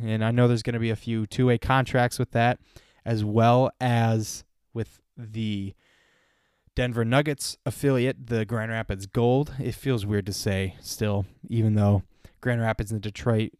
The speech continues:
did have a nice partnership with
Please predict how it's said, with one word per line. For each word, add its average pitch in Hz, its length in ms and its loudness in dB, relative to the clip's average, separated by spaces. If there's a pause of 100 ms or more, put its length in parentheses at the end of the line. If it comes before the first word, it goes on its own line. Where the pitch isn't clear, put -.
did 113 180 0
have 110 280 2
a 104 60 0
nice 110 600 -2 (920)
partnership 117 680 0
with 110 420 0